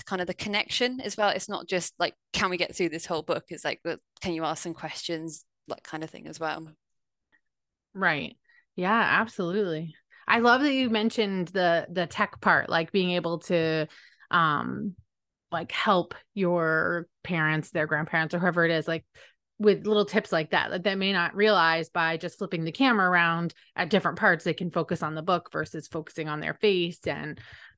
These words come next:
Speaker 2: that's a good tip.
Speaker 1: And I think sometimes, like, I know as, like, as an educator, I'm used to just holding a book up and, like, pointing and exactly where it is. But I think a lot of, we kind of take that for granted, that not everyone knows how to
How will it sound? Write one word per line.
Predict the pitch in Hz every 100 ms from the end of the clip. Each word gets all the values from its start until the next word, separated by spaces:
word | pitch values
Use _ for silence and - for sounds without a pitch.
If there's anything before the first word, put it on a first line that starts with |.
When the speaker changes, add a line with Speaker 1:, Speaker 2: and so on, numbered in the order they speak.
| _ -
Speaker 2:
that's | 180
a | 190
good | 160 -
tip. | 170 - - -
Speaker 1:
And | 208
I |
think | - 208
sometimes, | - 226 233 214 196 - _ -
like, | 170 - -
I | 175
know | 196 185
as, | 180 160
like, | 165 175
as | 170
an |
educator, | 175 170 175 170 165 175
I'm | 170
used | 175 170
to | -
just | 165
holding | - 175 170 185
a |
book | 190 180
up | 180 - -
and, | 156 156
like, | 147 - _ -
pointing | 175 170 180 170 -
and | 165
exactly | 165 165 - 170
where | 160 156 156
it | 175
is. | 160 - - - -
But | 165
I | 170
think | 180 175
a |
lot | 175 170
of, | 170 165 - _ _ -
we | 165
kind | - 180
of | 170
take | 190 170
that | 170 -
for | 175
granted, | 170 165 170 -
that | 165
not | 180
everyone | - 180 185 190 196
knows | 214 226 233
how | 262 262
to | 269 233